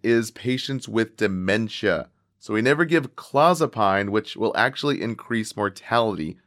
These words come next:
in dementia patients. So guys, a big hesi question was, which med order for dementia requires intervention by the nurse? And the answer was risperidone.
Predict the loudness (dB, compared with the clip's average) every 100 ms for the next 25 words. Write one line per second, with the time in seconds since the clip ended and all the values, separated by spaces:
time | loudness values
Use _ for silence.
0 | _ _ -8 -4 -2 -2 -4 2 2 2
1 | -4 -18 _ _ _ _ -6 4 4 6
2 | 4 4 4 4 4 4 4 -2 4 4
3 | 2 -2 2 6 6 4 -8 _ _ _
4 | _ 2 2 0 0 4 2 2 0 2
5 | 4 2 2 0 2 2 2 0 2 2
6 | 2 -4 _ _ -6 -6 -6 2 4 6
7 | 4 2 -2 -2 0 0 -2 -2 2 2
8 | 2 2 2 2 -4 -18 _ _ _ _
9 | -6 0 2 2 0 2 2 2 -4 -6
10 | -6 -6 0 2 4 2 -2 -8